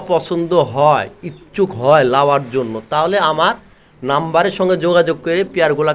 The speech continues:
কালেকশন করে নিতে পারবেন। আমার চ্যানেল থেকে নিলে দেখে শুনে আমি কম দামে দিতে পারবো ইনশাল্লাহ।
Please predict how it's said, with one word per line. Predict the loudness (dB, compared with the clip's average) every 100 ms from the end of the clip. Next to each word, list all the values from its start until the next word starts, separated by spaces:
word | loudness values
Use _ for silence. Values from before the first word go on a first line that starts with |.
| -2
কালেকশন | -2 -4 -8 -6
করে | -4 -4
নিতে | -6 -6
পারবেন। | -6 -6 -4 0
আমার | 4 4 2
চ্যানেল | 2 2 0
থেকে | 0 0 0
নিলে | 2 2 2
দেখে | 0 0
শুনে | 0 0 -2 -10 -20 -20 -6
আমি | -4 0 2
কম | 2 4
দামে | 2 2 0
দিতে | 4 4 4
পারবো | 0 -4 -8 -8
ইনশাল্লাহ। | -4 0 0 0 -6